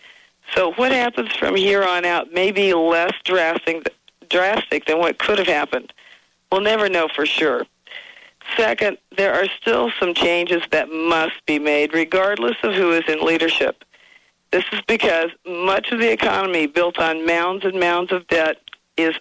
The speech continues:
unsustainable. This has to be cleaned up one way or another. So even though we could have a less severe changes, we still have situations that must be cleaned up. And for this reason,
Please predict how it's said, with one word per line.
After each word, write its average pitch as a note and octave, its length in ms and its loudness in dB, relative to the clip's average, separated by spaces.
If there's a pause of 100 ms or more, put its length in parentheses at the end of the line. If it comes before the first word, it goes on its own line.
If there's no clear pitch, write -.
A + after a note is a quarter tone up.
unsustainable. D3+ 1000 0 (640)
This - 140 0
has F#3 300 0
to A#3 120 -10
be A3 100 0
cleaned G3 400 0
up D#3+ 220 0
one E3+ 220 -2
way E3 200 2
or D#3 140 2
another. D#3+ 400 0 (640)
So E3+ 60 0
even A3 200 2
though A3 140 2
we G3+ 120 2
could F#3+ 180 -2
have F3+ 240 0
a D#3 240 0 (320)
less G3 320 2 (140)
severe F3 260 0
changes, E3+ 500 0 (480)
we A#3 180 2
still B3 220 0
have G#3+ 160 0
situations F3+ 720 0
that - 120 -2
must E3 340 -2
be D#3 100 0
cleaned D#3+ 400 -2
up. D3+ 220 0
And D3+ 100 -2
for - 140 -4
this A3 300 0
reason, F3 360 0